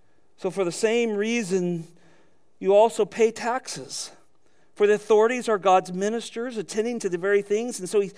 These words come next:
he's, he's trying to make us well-rounded, godly citizens here. So pay all to what is owed. Pay taxes to whom taxes are owed.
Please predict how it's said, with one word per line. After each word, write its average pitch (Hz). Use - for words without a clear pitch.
he's, 208
he's 196
trying 254
to 247
make 226
us 202
well-rounded, 233
godly 220
citizens 226
here. 156
So 233
pay 254
all 254
to -
what 233
is 226
owed. 214
Pay 254
taxes 240
to 240
whom 233
taxes 214
are 175
owed. 208